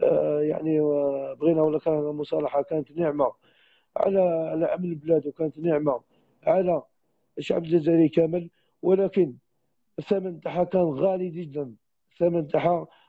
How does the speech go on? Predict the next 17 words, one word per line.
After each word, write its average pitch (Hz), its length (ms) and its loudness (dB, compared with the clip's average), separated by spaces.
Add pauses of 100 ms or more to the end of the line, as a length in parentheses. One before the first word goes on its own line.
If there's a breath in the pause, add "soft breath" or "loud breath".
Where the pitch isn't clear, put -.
(120)
عمره 170 200 4
ما 165 100 2
كان 160 240 2
رخيص، 165 380 2 (440 loud breath)
راحوا 156 280 0
عليه 165 180 -2
دم 151 380 -8
وراحوا 151 260 -4
عليه 156 580 0 (400 soft breath)
أبناء 170 640 0
في 175 120 4
مقتبل 175 520 0
وشباب 156 400 0
في 151 100 -4
مقتبل. 170 640 0 (4000 loud breath)
يديرون 165 500 0
دعم 156 400 -2